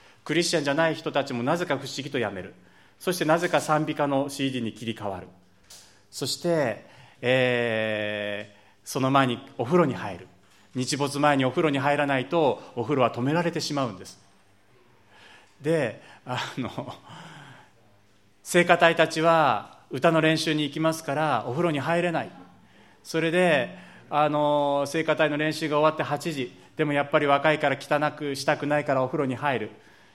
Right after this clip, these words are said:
でももうお風呂が止められてるからひ-、ぬるくなってる。そして電気もつけちゃいけないから真っ暗になってる。真っ暗な中をぬるい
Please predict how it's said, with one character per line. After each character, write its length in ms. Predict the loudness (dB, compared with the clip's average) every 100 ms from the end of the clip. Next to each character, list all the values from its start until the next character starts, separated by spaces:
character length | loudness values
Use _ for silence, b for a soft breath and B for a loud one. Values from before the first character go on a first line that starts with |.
| b
で 100 | 0
も 220 | 2 2
も 300 | 4 4 4
う 80 | 2
お 20 |
風 140 | 2 4
呂 60 |
が 100 | 4
止 100 | 2
め 100 | 4
ら 100 | 6
れ 100 | 6
て 100 | 4
る 80 | 2
か 80 | 2
ら 40 |
ひ-、 240 | 0 -2 -6
ぬ 120 | -4
る 200 | 0 2
く 100 | 2
な 100 | 0
っ 40 | -2
て 140 | -4
る。 120 | -6 -8 -18 B B B
そ 120 | -4
し 40 |
て 80 | 0
電 200 | 2 2
気 80 | 2
も 120 | -2
つ 100 | -2
け 100 | -4
ち 100 | 0
ゃ 40 | 0
い 80 |
け 100 | 2
な 80 | 2
い 60 | 4
か 80 | 4
ら 80 |
真 100 | 2
っ 120 | 0 2
暗 160 | 2
に 100 | 2
な 100 | 0
っ 40 | -4
て 160 | -6
る。 120 | -10 -12 B B B
真 160 | 2
っ 100 | 4
暗 200 | 4 6
な 80 | 6
中 240 | 4 4
を 100 | 4
ぬ 140 | 4 4
る 120 | 4
い 160 | 4